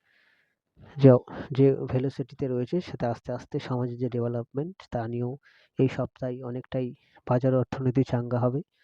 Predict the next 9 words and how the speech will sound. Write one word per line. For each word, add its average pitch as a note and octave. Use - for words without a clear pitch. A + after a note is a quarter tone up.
ব্যবসার B2+
দিকটা C3+
এই B2+
সপ্তাহে B2+
in B2
generally B2
কিন্তু A#2+
বেটার A#2
রয়েছে। A2+